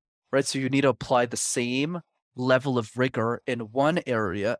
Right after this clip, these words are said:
as you do with all of them. And generally speaking, I find business owners do a good job with this in sales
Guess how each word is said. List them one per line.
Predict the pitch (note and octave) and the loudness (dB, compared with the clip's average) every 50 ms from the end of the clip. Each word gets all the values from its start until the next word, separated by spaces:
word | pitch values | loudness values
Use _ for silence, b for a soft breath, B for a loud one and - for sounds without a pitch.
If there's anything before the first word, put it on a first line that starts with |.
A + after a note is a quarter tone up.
| _ | _
as | G#2+ A#2 A#2+ A#2 A#2+ | -4 -4 -4 -4 -6
you | A#2+ A2+ | -10 -10
do | A#2 A#2 A2 | -10 -10 -10
with | G#2+ G#2+ - - - | -10 -12 -12 -6 -2
all | G2+ G#2 G#2+ G#2+ | 0 0 0 0
of | A#2 - | -2 -6
them. | - A2 G#2 | -8 -4 -2
And | - D#3+ D#3+ | 0 0 2
generally | - - G#3 B3 D4+ G4+ G#4+ F#4 | 4 4 6 6 6 6 4 2
speaking, | - - - G#3 - F#3+ | 2 0 -2 2 2 2
I | |
find | F3 - E3+ D3 | 4 4 4 2
business | C3 D3 C#3+ E3 D#3 - | 2 0 0 -2 -2 -2
owners | E3+ D3+ D3 C#3 C3 | -2 -2 -2 -2 -4
do | C#3 | -6
a | C3 | -6
good | A#2+ C3+ B2 | -4 -6 -2
job | - B2+ A#2+ A#2+ | 2 2 2 2
with | B2+ A#2+ | 0 -6
this | - - - | -14 -16 -16
in | - - | -12 -8
sales | - - A#2+ G2+ A#2+ D3 D#3+ - - | -6 -2 0 0 0 0 -2 -4 -8